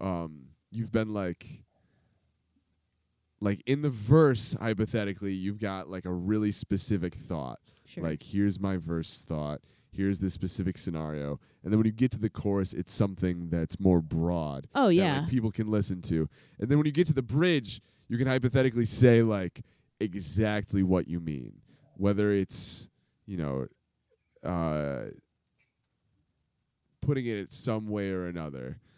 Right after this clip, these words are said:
Speaker 2: Yeah.
Speaker 1: Like, if you're gonna make it abstract. But that's when you can really get down to,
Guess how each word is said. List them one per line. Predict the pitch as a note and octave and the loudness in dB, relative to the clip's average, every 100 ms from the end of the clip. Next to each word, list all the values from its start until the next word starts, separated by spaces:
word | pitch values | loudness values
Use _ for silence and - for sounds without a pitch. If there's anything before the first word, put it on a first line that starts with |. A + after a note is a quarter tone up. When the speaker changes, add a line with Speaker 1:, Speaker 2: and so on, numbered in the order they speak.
| _ | _
Speaker 2:
Yeah. | - D#3+ | -6 -4
Speaker 1:
Like, | E2 D#2+ | -4 -6
if | E2+ F2 | -10 -8
you're | F#2 | -8
gonna | F2+ F2+ | -6 -8
make | F2 F2 F2 | -8 -8 -8
it | |
abstract. | E2+ D#2 - - F2 D#2+ E2 - | -10 -10 -12 -6 -6 -6 -12 -8
But | F2+ - | -8 -4
that's | G#2+ A2 | -4 -4
when | A2+ | -6
you | G2+ | -6
can | - F#2 | -8 -6
really | F#2 F2+ F2 | -4 -4 -4
get | F2 E2+ | -6 -6
down | F2+ E2 E2 | -6 -6 -8
to, | E2 F2 D2 | -8 -8 -8